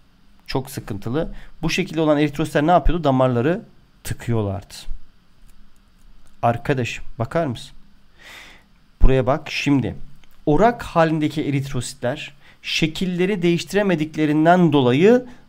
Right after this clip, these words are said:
dalak tarafından tutuluyor. Aynı sferositozda olduğu gibi dalakta hemolize uğruyorlar ve anemi gelişiyor. Ya buna anemi dememizin sebebi bu. Dalakta fagosite edilmesi ve dalakta parçalanması.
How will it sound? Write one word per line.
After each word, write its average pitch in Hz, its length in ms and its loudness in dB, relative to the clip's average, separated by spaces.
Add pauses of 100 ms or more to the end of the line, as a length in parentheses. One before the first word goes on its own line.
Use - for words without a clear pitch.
dalak 147 680 2
tarafından 160 840 2
tutuluyor. 123 640 0
Aynı 170 460 4 (100)
sferositozda 151 960 0
olduğu 147 320 4
gibi 139 420 0 (380)
dalakta 175 540 4
hemolize 156 520 4
uğruyorlar 165 600 2
ve 233 80 4
anemi 156 360 6
gelişiyor. - 420 -8 (480)
Ya 127 160 0
buna 185 260 4
anemi 175 380 4
dememizin 160 640 2
sebebi 165 460 0
bu. 110 240 0
Dalakta 165 680 4
fagosite 120 720 -4
edilmesi 98 680 -2 (340)
ve 131 120 -2
dalakta 175 440 6
parçalanması. 117 800 0